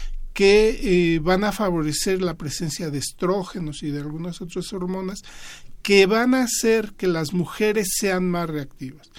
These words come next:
Nosotros, por ejemplo, en el hospital donde trabajo, manejamos,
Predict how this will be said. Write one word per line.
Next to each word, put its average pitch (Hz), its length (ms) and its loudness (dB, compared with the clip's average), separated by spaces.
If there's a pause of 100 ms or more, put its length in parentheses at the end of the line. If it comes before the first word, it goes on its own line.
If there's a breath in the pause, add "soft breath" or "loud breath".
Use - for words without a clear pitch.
(280 loud breath)
Nosotros, 185 480 -2
por 175 200 -2
ejemplo, 185 400 -4
en 160 280 -6
el 143 260 -8
hospital 147 420 -8
donde 170 260 -6 (100)
trabajo, 180 560 -4
manejamos, 160 720 -4